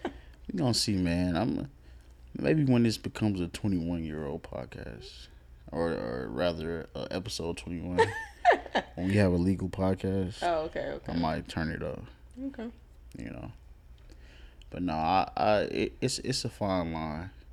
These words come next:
Speaker 1: It's a fine
Speaker 2: Nah,
Speaker 1: line.
Speaker 2: y'all, we about to see how this
Speaker 1: And
Speaker 2: summer podcast about to be, because since he on summer break, we can only imagine what he about to bring to the table.
Speaker 1: Yeah, I mean, but, but at the same time, we work regular jobs. Like, I,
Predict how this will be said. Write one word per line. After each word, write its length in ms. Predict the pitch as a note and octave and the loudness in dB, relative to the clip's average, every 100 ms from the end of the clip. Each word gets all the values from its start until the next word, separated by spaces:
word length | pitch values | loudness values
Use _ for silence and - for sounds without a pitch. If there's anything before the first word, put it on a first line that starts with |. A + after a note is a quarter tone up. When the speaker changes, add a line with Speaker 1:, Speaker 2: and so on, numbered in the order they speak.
| - - | -20 -14
Speaker 1:
It's 180 | - - | -10 -10
a 40 | |
fine 360 | - G1+ - G3 | -8 -6 -2 4
Speaker 2:
Nah, 200 | G3 D#3+ | 8 8
Speaker 1:
line. 100 | D3+ | 10
Speaker 2:
y'all, 160 | D#3 E3 | 10 8
we 40 | |
about 180 | A3+ F#3+ | 10 8
to 60 | E3+ | 8
see 260 | - F#3+ | 8 10
how 240 | F#3 F3+ E3+ | 12 12 12
this 200 | F3 E3+ | 12 10
Speaker 1:
And 0 | |
Speaker 2:
summer 460 | - G3+ A3 A3+ F#3 | 10 12 12 10 8
podcast 580 | F#3+ E3 E3+ D#3 D#3 | 10 8 10 10 10
about 180 | - C3+ | 10 8
to 40 | C3+ | 6
be, 160 | C3+ | 2
because 320 | C#3 C#3 C#3+ - | 2 4 2 4
since 200 | E3 - | 0 4
he 140 | A3 | 6
on 120 | F#3 | 6
summer 300 | - F3 D3 | 6 6 6
break, 400 | C#3+ G3+ G3 - - - - - - - - - | 8 10 10 8 -4 -20 -20 -20 -20 -20 -20 2
we 140 | D#3+ | 2
can 140 | - A#2+ | 4 2
only 240 | D3+ D3 | 4 4
imagine 420 | D3 F3+ F3+ D3+ | 6 6 6 4
what 120 | D3 D#3+ | 2 2
he 60 | |
about 200 | D3+ A2+ | 2 0
to 60 | - | 0
bring 260 | - C3 B2 | -2 -2 -2
to 100 | F2+ | -4
the 80 | |
table. 460 | - E2 E2 - - - - - | -2 0 0 -4 -10 -14 -20 -10
Speaker 1:
Yeah, 300 | G#2+ - - | -8 -8 0
I 40 | C3 | 4
mean, 260 | E3 F3 | 4 4
but, 380 | - - G2 - | 0 -2 -2 -2
but 120 | C3+ | -2
at 100 | D3 | -2
the 60 | - | -2
same 300 | - D3 C#3 | 0 4 4
time, 340 | C#3 C3 C3 | 4 2 2
we 60 | B2+ | 2
work 260 | C3 B2+ A2 | 4 4 6
regular 360 | A2 A2 A2 F2+ | 2 2 0 0
jobs. 540 | F2+ G#2 F#2+ C2 - | 2 4 4 2 -2
Like, 260 | C2 D#2 - | -4 -2 0
I, 240 | - | 0